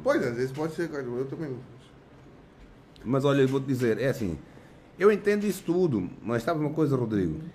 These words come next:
Speaker 1: Então, é, eu
Speaker 2: Eu vou ser honesto e vou dizer assim, nós recla-, o povo português, nós devíamos é reclamar disso.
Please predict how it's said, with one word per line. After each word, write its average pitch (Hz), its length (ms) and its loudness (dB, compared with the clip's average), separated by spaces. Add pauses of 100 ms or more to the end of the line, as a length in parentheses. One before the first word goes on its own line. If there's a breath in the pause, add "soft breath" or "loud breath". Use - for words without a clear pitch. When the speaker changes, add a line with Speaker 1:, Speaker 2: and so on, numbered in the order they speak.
(120)
Speaker 1:
Então, 180 260 -2
é, 143 300 -2
eu 131 240 -10 (1120)
Speaker 2:
Eu 117 100 -2
vou 156 180 -2
ser 147 180 0
honesto 127 280 0
e 123 40 -2
vou 123 140 -2
dizer 107 280 -4
assim, 87 300 -8 (1400 loud breath)
nós 156 280 6
recla-, 143 240 -2
o 127 100 -2
povo 175 280 6
português, 110 760 -2
nós 139 300 4
devíamos 117 320 2
é 117 80 2
reclamar 101 500 -4
disso. 92 460 -4